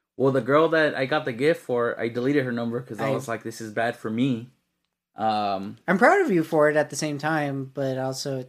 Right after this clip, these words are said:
Speaker 2: yeah, I'm sad
Speaker 1: Yeah.
Speaker 2: for you because
Speaker 1: I mean,
Speaker 2: I
Speaker 1: she's
Speaker 2: know
Speaker 1: still my fr-, we literally hung out yesterday
Speaker 2: Yeah, I know.
Speaker 1: for hours, you know? Like, we, we're, we're still cordial. We're not
Speaker 2: But it's not,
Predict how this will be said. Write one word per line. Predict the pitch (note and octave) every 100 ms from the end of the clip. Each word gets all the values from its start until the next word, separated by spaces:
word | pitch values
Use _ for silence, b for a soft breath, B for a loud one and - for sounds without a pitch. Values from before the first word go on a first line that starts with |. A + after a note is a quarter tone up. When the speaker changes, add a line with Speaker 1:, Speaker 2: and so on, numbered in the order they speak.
| -
Speaker 2:
yeah, | F3+ F3+ -
I'm | D#3
sad | - A3+ A3 B2+
Speaker 1:
Yeah. | G2 -
Speaker 2:
for | - A3+ B3
you | G3 C3 C3+ C3+
because | C#3+ -
Speaker 1:
I |
mean, | A#3
Speaker 2:
I | D3+
Speaker 1:
she's | -
Speaker 2:
know | D#3
Speaker 1:
still | C4+
my | A#3+
fr-, | C3 D#3+
we | E3 D#3
literally | F#3 F3
hung | C#3+ D3
out | C3
yesterday | A2 A#2 F#3+
Speaker 2:
Yeah, | E3
I | C#3+
know. | -
Speaker 1:
for | B2
hours, | G#2+ A#2 A2 G2+
you | G#2
know? | A#2
Like, | A#2 B2
we, | E3
we're, | D#3 F#3+ - -
we're | F3 G#3
still | G#3+ C4+ A#3
cordial. | - C#3 C3+ A2+ G#2+
We're | A#2
not | C#3
Speaker 2:
But | D#3
it's | G3+ G#3
not, | G3+ E3+